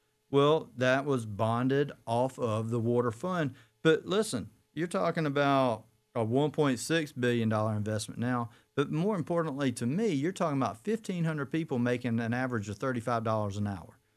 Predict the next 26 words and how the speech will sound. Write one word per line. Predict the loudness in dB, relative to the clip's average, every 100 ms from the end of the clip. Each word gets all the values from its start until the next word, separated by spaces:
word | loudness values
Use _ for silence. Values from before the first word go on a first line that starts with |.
| _ _
You | 2
know, | 2
so | 2 -2
for | 0 -2
the | 2
restaurateur, | 2 0 0 -4 -2 -2 -2 0 0 -4 _ _
you | 0
know, | 2 2 0
for, | -2 -2 0 -2 -8 _ _
for | -4 -2
the | 0
local, | 0 0 -2 -4 -4 -8
uh, | -8 -8 -10 -16 _ -16
sports, | -2 2 2 0 -8 -12 _ -20
sports, | 0 0 2
Irby | -2 -6 4 4 4
Street | -2 0 0 0
Sporting | 0 0 0
Goods, | 0 0 0
Schofield, | 4 4 2 0 0 4 4 2 -2 -4
the, | -4 -6 -6
the | -8
appliance | -2 0 2 0 -4
place, | -4 0 4 2 0 -4
you |
know, | -2